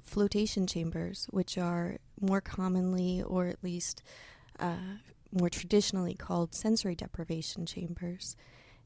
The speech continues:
And, uh, those are, uh,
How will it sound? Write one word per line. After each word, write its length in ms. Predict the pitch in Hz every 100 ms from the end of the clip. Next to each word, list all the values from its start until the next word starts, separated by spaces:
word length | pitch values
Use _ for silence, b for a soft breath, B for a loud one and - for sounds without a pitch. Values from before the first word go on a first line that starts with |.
| b
And, 400 | 208 185 185 185
uh, 180 | 185 180
those 560 | 180 175 190 196 202 190 - -
are, 480 | 190 190 185 185 196 b b b b b b b - - - - - - - - - - - - -
uh, 240 | 190 175